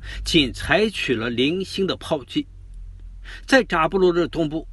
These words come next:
俄军沿着接触线在过去的二十四小时内发动了两次炮击行动，试图迷惑乌军他们要发起大规模进攻，其主要目的呢，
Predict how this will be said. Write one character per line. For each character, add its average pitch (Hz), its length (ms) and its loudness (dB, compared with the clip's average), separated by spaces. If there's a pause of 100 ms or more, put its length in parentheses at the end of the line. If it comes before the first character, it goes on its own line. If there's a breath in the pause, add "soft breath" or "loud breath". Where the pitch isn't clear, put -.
俄 160 140 8
军 202 240 0
沿 147 240 2
着 190 140 2
接 220 220 0
触 226 180 -2
线 202 360 0
在 175 180 0
过 190 200 6
去 - 140 -6
的 147 100 -2
二 180 160 2
十 190 160 -4
四 214 220 -4
小 139 220 -2
时 - 160 2
内 208 200 4 (220 loud breath)
发 160 320 4
动 180 140 4
了 147 40 2
两 127 300 0
次 - 220 0
炮 160 260 -2
击 - 160 -10
行 135 180 -2
动， 156 160 -4 (520 loud breath)
试 - 240 4
图 214 180 0
迷 165 160 6
惑 202 160 2
乌 156 260 0
军 208 200 0
他 208 180 0
们 139 160 -2
要 131 180 2
发 202 360 0
起 - 260 -10
大 170 180 0
规 170 140 0
模 165 160 0
进 175 220 -2
攻， 180 180 -4 (260)
其 208 240 -4 (240 loud breath)
主 147 280 2
要 233 160 2
目 240 200 4
的 147 140 0
呢， 101 180 -6